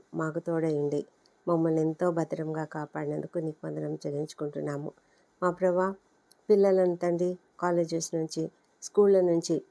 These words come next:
తీసుకువచ్చినందుకు, క్షేమంగా తీసుకువచ్చినందుకు వందనములు. మా తండ్రి దేవా, నీవు ఎంత అద్భుత రీతిగా మమ్మల్ని కాపాడుతున్నావు. తండ్రి, ఈ దినము చివరి దినము, వారంలో చివరి దినంలోనికి మమ్మల్ని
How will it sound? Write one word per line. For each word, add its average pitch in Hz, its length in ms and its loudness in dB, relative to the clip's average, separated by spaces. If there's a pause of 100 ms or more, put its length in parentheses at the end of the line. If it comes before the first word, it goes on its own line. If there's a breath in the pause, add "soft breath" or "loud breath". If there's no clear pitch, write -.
(140)
తీసుకువచ్చినందుకు, 160 960 -6 (120)
క్షేమంగా 175 500 0
తీసుకువచ్చినందుకు 156 840 -8
వందనములు. 151 500 -4 (500 soft breath)
మా 208 60 0
తండ్రి 202 320 2
దేవా, 196 380 2 (120)
నీవు 170 380 2
ఎంత 190 260 2
అద్భుత 170 340 -2
రీతిగా 165 520 0 (400 soft breath)
మమ్మల్ని 180 380 2 (340)
కాపాడుతున్నావు. 165 840 -4 (420 soft breath)
తండ్రి, 196 220 4
ఈ 190 100 4
దినము 175 360 0 (120)
చివరి 196 340 0
దినము, 160 420 0 (640)
వారంలో 185 480 4
చివరి 175 520 0
దినంలోనికి 156 720 -2 (140)
మమ్మల్ని 156 400 -2